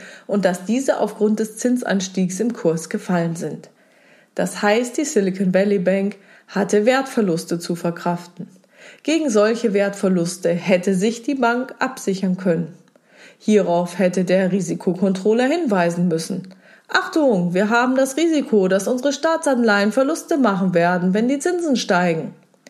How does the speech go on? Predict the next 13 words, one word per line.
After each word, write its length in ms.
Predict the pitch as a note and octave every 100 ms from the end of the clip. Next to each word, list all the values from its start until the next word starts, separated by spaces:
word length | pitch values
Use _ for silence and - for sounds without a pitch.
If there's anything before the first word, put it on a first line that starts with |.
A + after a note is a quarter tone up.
| _ _ _ _ _ _ _
Jetzt 200 | - -
steht 300 | - D4+ D#4+
in 80 | A#3
dem 160 | G#3
Artikel, 560 | F3 E3+ B3 B3 B3 A#3+ - -
dass 160 | A3+ A#3
die 100 | A3+
Silicon 500 | - A#3+ A#3 G3+ F#3
Valley 260 | F#3 B3
Bank 460 | F#3+ G3 G3 F#3 -
keinen 400 | E3+ F#3+ G3+ G3+
Risikochef 840 | F#3+ G#3 B3 - G#3 F#3+ F3+ E3+
hatte. 320 | F3 E3+ D3